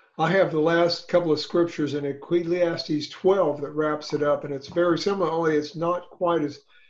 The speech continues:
um, thorough as what you read. Uh, the, the guy, uh, Solomon's wrapping everything up, and he says,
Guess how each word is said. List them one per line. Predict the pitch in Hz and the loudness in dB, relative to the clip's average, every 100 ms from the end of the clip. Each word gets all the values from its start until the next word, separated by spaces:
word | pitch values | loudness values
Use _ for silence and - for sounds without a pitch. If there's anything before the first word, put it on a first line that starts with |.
| _ _ _ _ - | _ _ _ _ -8
um, | 147 143 139 143 - _ _ _ - | -4 -4 -4 -8 -20 _ _ _ -20
thorough | - 196 214 202 156 147 | 0 6 8 10 8 6
as | 147 | 4
what | 165 151 208 | 0 0 0
you | 208 | 2
read. | 190 143 143 143 | 4 6 4 0
Uh, | 151 151 190 202 202 202 | -4 -4 -6 -10 -14 -6
the, | 185 196 | -6 -6
the | 160 | -4
guy, | 160 190 190 185 | 0 2 0 -4
uh, | 185 170 | -10 -10
Solomon's | - 185 220 190 139 | -2 -2 0 -4 -4
wrapping | 143 165 175 165 | -2 -2 -2 -2
everything | 165 165 147 151 156 | -2 -2 -2 -2 -4
up, | 180 | -4
and | 147 | -4
he | |
says, | 131 147 135 117 | -6 -6 -6 -10